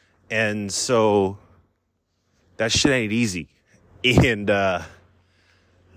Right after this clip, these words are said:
um, I'm not saying that, like, you know, the company is not gonna fall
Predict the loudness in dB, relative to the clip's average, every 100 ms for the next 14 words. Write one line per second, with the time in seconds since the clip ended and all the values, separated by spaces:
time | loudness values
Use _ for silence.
0 | -8 -2 -2 0 -2 -4 -8 -14 _ _
1 | -20 -2 2 4 2 0 0 2 2 2
2 | 0 0 0 0 0 0 0 -2 -4 -6
3 | -8 -12 -12 -6 -2 -2 -4